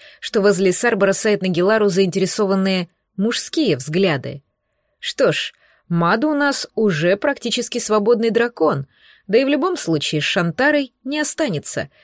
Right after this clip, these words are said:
даже если ту вдруг по какой-нибудь нелепости не казнят.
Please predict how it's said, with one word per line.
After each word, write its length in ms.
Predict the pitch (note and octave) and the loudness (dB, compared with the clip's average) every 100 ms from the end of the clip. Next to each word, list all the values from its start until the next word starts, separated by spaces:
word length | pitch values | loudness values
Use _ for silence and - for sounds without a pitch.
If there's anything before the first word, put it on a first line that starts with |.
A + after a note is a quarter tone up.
| _ | _
даже 300 | G#3 C4 B3+ | 2 2 4
если 280 | C4 A#3 A3+ | 2 0 0
ту 300 | G#3+ D#4 D4+ | 0 2 2
вдруг 320 | E3+ D#3+ C#4 - | 2 0 -2 -4
по 80 | |
какой-нибудь 580 | F3 F3 G#3+ G3+ F#3 F3+ | -4 0 2 2 2 -2
нелепости 520 | F#3 G#3 A3+ G3+ - | 0 0 0 -2 -2
не 120 | G3+ G3+ | -2 0
казнят. 560 | G#3+ F#3 E3 B2+ - | 0 0 -4 -6 -12